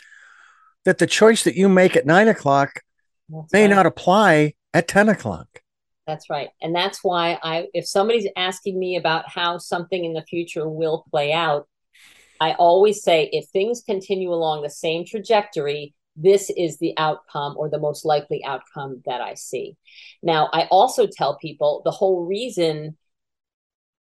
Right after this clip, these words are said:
Speaker 2: people ought to be seeking psychic information, if they are, is to validate their own sense of things or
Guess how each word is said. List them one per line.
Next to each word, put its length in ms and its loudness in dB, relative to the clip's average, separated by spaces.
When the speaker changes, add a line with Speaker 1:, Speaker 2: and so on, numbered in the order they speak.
Speaker 2:
people 340 -2
ought 220 0
to 80 -10
be 180 -6
seeking 600 -8
psychic 500 -4
information, 800 -8
if 180 -8
they 140 0
are, 360 -2
is 260 2
to 120 -4
validate 560 0
their 160 -10
own 140 -12
sense 340 -10
of 140 -14
things 420 -8
or 640 4